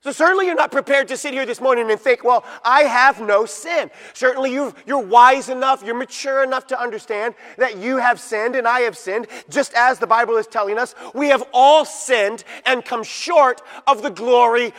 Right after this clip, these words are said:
of God. But here's what we do with our sin. Since we all know we have it, we, we have to minimize it. So we have to say things like, "Well, I know somebody who's a worse sinner than me.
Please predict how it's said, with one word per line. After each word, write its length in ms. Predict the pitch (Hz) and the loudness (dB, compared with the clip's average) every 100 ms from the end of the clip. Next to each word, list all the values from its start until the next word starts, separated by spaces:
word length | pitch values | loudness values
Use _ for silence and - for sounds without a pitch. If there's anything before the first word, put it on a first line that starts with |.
| - | -6
of 140 | 247 | -4
God. 480 | 190 262 226 160 117 - _ _ _ _ _ _ _ _ _ _ _ _ _ _ _ _ _ _ _ _ _ _ _ _ _ _ _ _ _ _ _ _ | 2 6 6 4 -4 -18 _ _ _ _ _ _ _ _ _ _ _ _ _ _ _ _ _ _ _ _ _ _ _ _ _ _ _ _ _ _ _ _
But 120 | 170 | -6
here's 100 | 185 | -4
what 100 | 202 | -6
we 80 | 175 | -8
do 120 | 151 | -8
with 100 | 156 | -10
our 100 | 147 | -10
sin. 240 | 135 143 143 _ _ _ _ _ _ _ _ _ | -12 -16 -18 _ _ _ _ _ _ _ _ _
Since 220 | - 175 | -10 -6
we 120 | 185 | -4
all 240 | 175 185 185 | 0 0 0
know 180 | 175 180 | -2 -4
we 180 | 156 | -6
have 300 | 151 165 147 | -12 -10 -10
it, 140 | 123 170 _ _ _ _ _ _ _ _ | -12 -20 _ _ _ _ _ _ _ _
we, 160 | 160 | -12
we 180 | 170 151 | -10 -10
have 220 | 170 170 - | -8 -8 -8
to 60 | |
minimize 640 | 151 165 180 160 135 113 | -14 -10 -8 -8 -12 -16
it. 100 | 117 _ _ _ _ _ _ _ _ _ _ _ _ | -20 _ _ _ _ _ _ _ _ _ _ _ _
So 100 | 214 | -4
we 80 | 202 | -2
have 160 | - 160 | 0 -2
to 100 | 185 | -6
say 200 | 214 208 | -6 -6
things 200 | 208 160 | -6 -6
like, 140 | 160 | -2
"Well, 340 | 202 196 - - - - _ | 0 -2 -4 -20 -20 -20 _
I 160 | 185 240 | 0 0
know 200 | 233 214 | -2 -6
somebody 440 | - 220 196 190 | -6 -4 -4 -4
who's 220 | 185 196 | -8 -6
a 60 | 196 | -6
worse 340 | 156 151 202 | -6 -8 -8
sinner 280 | - 202 202 | -10 -10 -10
than 160 | 202 214 | -10 -10
me. 200 | 302 | -12